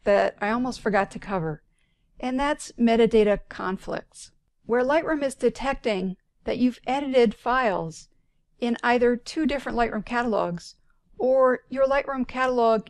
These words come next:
and some other program. To see if you have any issues, go to All Photographs in Grid View, and then in the Library filter bar, click on Metadata, and in the first column,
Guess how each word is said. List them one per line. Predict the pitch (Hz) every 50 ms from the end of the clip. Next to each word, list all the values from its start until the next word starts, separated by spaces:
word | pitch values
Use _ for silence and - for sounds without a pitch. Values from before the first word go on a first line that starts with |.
| _ -
and | 240 233 240 240 233 -
some | - - - 330 320 339
other | 330 269 262 226
program. | - - 240 220 214 214 196 165 - - _ _ _ _ _ _ _ _ _ _ _ _ _ -
To | 269 254
see | - - - 311 302
if | 311 - -
you | 254 247
have | - 240 262 269 294 277
any | 269 247 226 214 - -
issues, | 254 277 269 - - 226 185 180 170 165 180 - - - _ _ _ _ _ _ _ _ _ _ _ _ -
go | - 240 254
to | 262 - -
All | - 233 240 240
Photographs | - - 247 247 262 269 - 214 196 185 180 175 - - - - - -
in | 220 226 233
Grid | 220 - 220 254 262 240
View, | 208 208 190 180 170 170 170 - _ _ _ _ _ _ _ _ _ _ -
and | - 226 233 233
then | 247 254 254 254 254 - -
in | 285 294
the | 302 330
Library | 311 294 277 294 277 277 269 254 254
filter | 240 - - 277 277 - 294
bar, | 220 214 202 180 180 185 - - _ _ _ _ _ _ _ _
click | - - 302 285 -
on | 254 240 233 233 226 226
Metadata, | 240 247 277 285 233 - 202 180 175 180 170 175 170 - _ _ _ _ _ _ _ _ _ _ _ _ _ _ _ _ _ _ _ _ _ _ -
and | 220 226 220 220 226 220 214 -
in | - 233 233
the | 220
first | - - 254 247 247 -
column, | - - 247 247 262 254 220 202 196 196 196